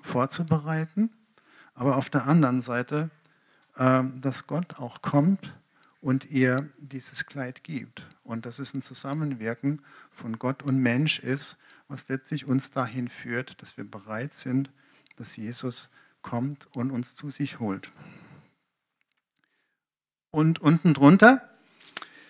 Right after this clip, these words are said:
„Diese sind es, die aus der großen Bedrängnis kommen, und sie haben ihre Gewänder gewaschen und sie weiß gemacht im Blut des Lammes.“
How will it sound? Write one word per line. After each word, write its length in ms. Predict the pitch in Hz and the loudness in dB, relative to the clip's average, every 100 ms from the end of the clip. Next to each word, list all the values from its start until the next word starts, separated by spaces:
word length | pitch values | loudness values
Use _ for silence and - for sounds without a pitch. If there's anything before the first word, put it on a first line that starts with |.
| _ _ - | _ _ 4
„Diese 260 | 170 202 196 | 4 6 4
sind 320 | - 170 170 | 8 6 8
es, 180 | 180 - | 2 2
die 140 | 151 | 2
aus 160 | 131 135 | 2 4
der 140 | 139 | 2
großen 460 | 127 127 156 143 123 | 4 4 4 4 4
Bedrängnis 600 | 110 117 156 190 170 - | 2 2 6 6 4 -2
kommen, 540 | 127 131 143 160 170 _ _ - | 0 4 4 2 -2 _ _ -14
und 160 | - 127 | -6 -4
sie 200 | 143 113 | -2 0
haben 300 | 135 143 160 | 0 0 0
ihre 260 | 135 127 113 | 0 -2 -4
Gewänder 500 | 113 101 123 127 110 | -8 -4 -2 -2 -4
gewaschen 640 | 101 98 117 - 151 165 _ _ - | -8 -6 -6 -6 -8 -10 _ _ -8
und 140 | 117 | -8
sie 180 | - 120 | -4 -2
weiß 380 | 113 110 156 - | 0 0 -2 -4
gemacht 440 | 156 135 127 - 139 | -2 -2 -2 -8 -12
im 140 | 104 | -12
Blut 400 | 101 104 - - | -8 -8 -8 -10
des 160 | 117 - | -10 -6
Lammes.“ 540 | 95 98 95 - | -8 -6 -8 -10